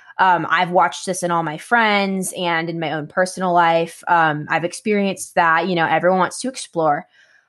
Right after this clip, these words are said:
But the women who participate in this again and again and again and know that it's hurting them, um, I actually talked about this with, uh, Suzanne's daughter, who I'm good friends with. We noticed this in both of our friend groups, that the women who keep doing this and keep getting hurt by it is because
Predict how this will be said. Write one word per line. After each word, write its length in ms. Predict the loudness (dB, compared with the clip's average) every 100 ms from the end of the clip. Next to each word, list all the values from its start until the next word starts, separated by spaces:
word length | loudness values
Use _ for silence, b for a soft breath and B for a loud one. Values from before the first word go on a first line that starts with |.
| b
But 180 | -2 2
the 80 | 2
women 220 | 4 4
who 80 | 2
participate 460 | 0 -8 -6 -2 0
in 80 | 0
this 160 | -4
again 340 | -6 -4 -4 -4
and 140 | -6
again 220 | -4 -4
and 120 | -4 -8
again 460 | -2 -2 -2 -10 -4
and 200 | 0 4
know 400 | 6 6 4 2
that 100 | 0
it's 200 | 0 -4
hurting 360 | 0 0 2 0
them, 320 | 0 -2 -4 -2
um, 480 | 0 0 -2 -8 -16 _ _ _ -2
I 80 |
actually 260 | -2 0 -4
talked 240 | -2 -2
about 240 | 0 0 0
this 200 | -6 -6
with, 120 | -6
uh, 120 | -6
Suzanne's 420 | -6 -4 -4 -4
daughter, 260 | -2 -2 -4
who 80 | -8
I'm 120 | -8
good 180 | -10 -10
friends 240 | -12 -12
with. 240 | -16 -18 _ b b b 0
We 140 | 4
noticed 300 | 4 2 0
this 120 | -4 -2
in 80 |
both 200 | -2 -2
of 80 | -2
our 100 | -4
friend 240 | -4 -6 -6
groups, 300 | -10 -10 -2
that 320 | 0 0 -4 b b 0
the 80 | 4
women 200 | 4 4
who 100 | 0
keep 300 | -2 -4 -4
doing 260 | -2 2
this 160 | 2 -2
and 100 | -6
keep 220 | -6 -2
getting 220 | -2 -2
hurt 220 | 0 -2 0
by 180 | 0 2
it 240 | 0 -4 _ -6
is 160 | -4
because 460 | -4 -2 0 0